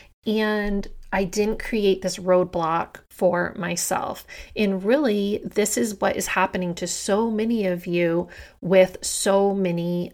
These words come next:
of your habits. You feel this way about your meal planning, or if you are actually tracking your macros, you aren't actually pre-tracking your food, or you aren't planning your meals, or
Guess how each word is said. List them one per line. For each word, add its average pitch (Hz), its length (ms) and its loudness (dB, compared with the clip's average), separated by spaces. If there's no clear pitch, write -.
of 165 440 -6
your 196 180 0
habits. - 580 0
You 180 200 0
feel 180 280 0
this - 240 -6
way 190 480 0
about 185 480 2
your 233 200 2
meal 254 260 4
planning, 165 720 -4
or 175 640 2
if 180 200 -4
you 202 680 0
are 185 460 4
actually 202 400 -2
tracking 196 400 -2
your 185 120 -2
macros, 185 680 2
you 196 560 4
aren't 208 400 -2
actually 226 380 -2
pre-tracking 196 760 0
your 175 120 -2
food, 165 720 -2
or 180 400 2
you - 200 -4
aren't 277 260 0
planning 185 420 -2
your 170 160 -4
meals, 170 580 -2
or 185 420 4